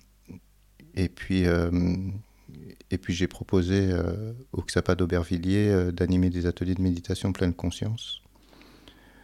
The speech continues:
Euh, à l'époque, il y avait une, euh, une nouvelle psychologue qui était arrivée, qui voulait, elle, euh,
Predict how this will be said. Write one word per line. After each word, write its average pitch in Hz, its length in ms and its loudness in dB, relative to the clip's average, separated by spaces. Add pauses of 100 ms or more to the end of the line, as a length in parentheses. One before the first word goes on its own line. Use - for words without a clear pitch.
(440)
Euh, 90 200 0 (280)
à 90 100 0
l'époque, - 400 -4
il 95 60 2
y - 20 4
avait 87 160 2
une, 85 160 -2
euh, 85 480 -4
une 90 160 2
nouvelle 92 240 2
psychologue - 460 0
qui - 80 -2
était 90 160 -2
arrivée, 87 380 -4
qui 92 100 -4
voulait, 87 240 2
elle, 90 260 0
euh, 90 180 -2